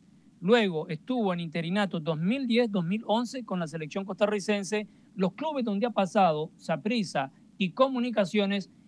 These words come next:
en un chispazo con el Uruguay de Coronado, para que entendamos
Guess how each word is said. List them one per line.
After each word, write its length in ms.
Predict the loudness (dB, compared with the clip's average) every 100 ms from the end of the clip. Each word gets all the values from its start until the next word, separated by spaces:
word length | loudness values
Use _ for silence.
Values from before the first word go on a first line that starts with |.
| -12
en 300 | -4 -4 -4 -2
un 120 | -2
chispazo 520 | -4 0 0 0 -2
con 120 | -2
el 120 | -4
Uruguay 320 | -4 0 2 2
de 80 |
Coronado, 540 | 0 -2 0 0 0 -4 -12 -20 -20 0
para 220 | 4 4
que 80 | 2
entendamos 800 | -2 -2 2 4 4 2 -4 -10